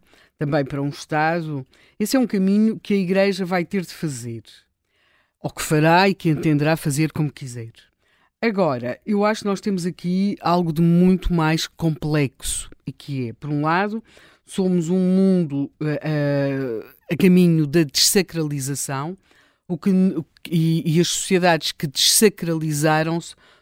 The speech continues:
tornaram-se sociedades piores, no sentido em que, ao terem deixado de acreditar em Deus, eh, passaram a acreditar em tudo e, sobretudo, em coisas em que ninguém deve acreditar.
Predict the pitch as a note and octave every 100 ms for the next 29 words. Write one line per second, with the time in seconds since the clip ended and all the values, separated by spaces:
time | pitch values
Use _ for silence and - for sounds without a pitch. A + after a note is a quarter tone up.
0 | _ F#3 F#3 F#3 F3 E3+ - - - E3+
1 | D#3+ F3+ F3 - - - - _ - E3
2 | F3+ E3 C#3 C3+ C3 D#3+ - E3 D3+ F3
3 | F3 E3+ F#3 - - _ E3 F3+ E3 -
4 | F#3 E3+ - - E3 F3+ F#3 F3 E3 -
5 | E3 C#3 C3+ C#3 D3+ D3 D#3 D3+ D3+ D#3+
6 | E3+ F3 - - D3 D3 G#2+ G2 F2 -
7 | - _ - E3+ E3 D#3 D3+ D#3 D#3+ D3+
8 | C#3+ - D#3+ D#3 - - - - - D3+
9 | E3 D#3 E3 D3+ E3 D#3+ D3+ D#3+ D#3 D#3
10 | D3 C#3+ C#3+ C#3 - A2+